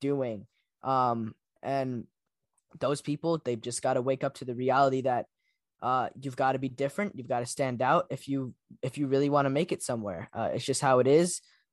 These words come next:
Um, um, it's just how, it's just how we've seen it become. A lot of the people that I personally look up to and admire have done things in their communities that they might have been hated on before, that they might have been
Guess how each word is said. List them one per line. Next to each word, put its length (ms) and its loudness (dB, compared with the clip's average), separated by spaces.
Um, 480 0
um, 160 0
it's 100 -2
just 180 4
how, 360 6
it's 140 -2
just 140 -4
how 140 4
we've 180 0
seen 220 -4
it 180 -6
become. 420 0
A 80 0
lot 220 2
of 60 -10
the 60 -12
people 360 -8
that 260 2
I 120 2
personally 480 0
look 180 -2
up 180 -2
to 160 -4
and 80 -2
admire 560 -2
have 160 -2
done 180 2
things 260 -6
in 60 -12
their 100 -6
communities 760 -2
that 440 2
they 280 -2
might 240 -2
have 100 -2
been 160 -4
hated 320 0
on 180 0
before, 480 0
that 100 -4
they 100 0
might 240 -2
have 100 -6
been 220 -6